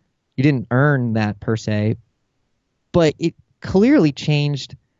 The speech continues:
the way people played. It changed their mentality. And that's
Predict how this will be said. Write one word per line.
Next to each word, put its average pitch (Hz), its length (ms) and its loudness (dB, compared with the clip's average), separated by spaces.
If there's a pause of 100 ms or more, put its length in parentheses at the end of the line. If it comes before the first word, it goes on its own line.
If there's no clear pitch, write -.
(640)
the 143 140 2
way 139 340 2
people 135 240 -8
played. 180 260 -2
It - 200 -18
changed 165 460 -6
their 151 100 -2
mentality. 123 800 -2
And 135 160 -6
that's 190 320 -2